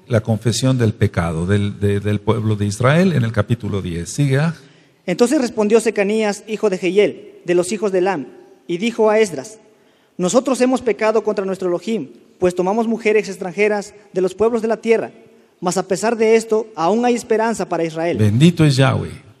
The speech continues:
Speaker 1: Perdón que sea repetitivo, amado Sahim, perdón, pero no, no voy a quitar el dedo del renglón. Viene el mundial y en los comerciales del diablo van a pasar a mil mujeres semidesnudas, si no es que desnudas.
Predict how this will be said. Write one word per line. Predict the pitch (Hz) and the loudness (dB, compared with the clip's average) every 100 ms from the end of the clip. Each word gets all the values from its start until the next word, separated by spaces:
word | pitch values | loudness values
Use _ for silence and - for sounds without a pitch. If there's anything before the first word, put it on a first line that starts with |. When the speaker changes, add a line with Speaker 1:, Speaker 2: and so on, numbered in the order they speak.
| _ _ _ _ _ _ _ _ _ _ | _ _ _ _ _ _ _ _ _ _
Speaker 1:
Perdón | 120 127 190 220 | 2 4 4 4
que | 160 143 | 2 2
sea | 160 | 2
repetitivo, | 151 127 123 113 113 - 123 120 110 107 | 2 2 0 -2 -2 2 6 6 4 2
amado | 107 110 110 104 | 2 0 0 -2
Sahim, | - 90 - 101 95 | -4 -8 -4 -6 -2
perdón, | 113 113 123 113 92 82 | 0 4 6 4 2 -6
pero | 107 113 117 | -2 0 2
no, | 117 117 131 165 | 2 2 2 2
no | 156 135 | 0 2
voy | 135 | 2
a | 127 | 2
quitar | 120 110 110 113 | 0 -2 0 0
el | 104 | 0
dedo | 110 104 104 | 0 0 0
del | 110 110 | 0 2
renglón. | 123 151 170 160 107 - - _ _ _ | 0 2 4 4 2 -6 -20 _ _ _
Viene | 95 110 135 175 190 | -6 2 4 4 2
el | 185 | 2
mundial | 185 180 165 135 127 127 135 135 | 4 4 2 2 2 2 -2 -2
y | 127 | -2
en | 120 117 | -2 -2
los | 113 | -4
comerciales | - 117 120 117 117 120 110 135 | -4 -4 -2 -4 -4 -2 0 -2
del | 147 143 | -2 0
diablo | 123 107 107 117 | 0 0 0 0
van | 120 | -2
a | 120 | -4
pasar | 117 113 117 113 - | -4 -2 -2 -4 -12
a | - 107 107 | -10 -8 -6
mil | 107 113 131 165 175 | -4 -2 0 2 2
mujeres | 180 165 135 131 135 | 2 0 -2 -2 -2
semidesnudas, | - 98 101 131 135 196 185 107 | -2 -2 0 0 2 2 4 2
si | 120 | 0
no | 131 | -2
es | |
que | - 147 | -2 -2
desnudas. | 151 147 185 123 92 | 0 2 4 4 0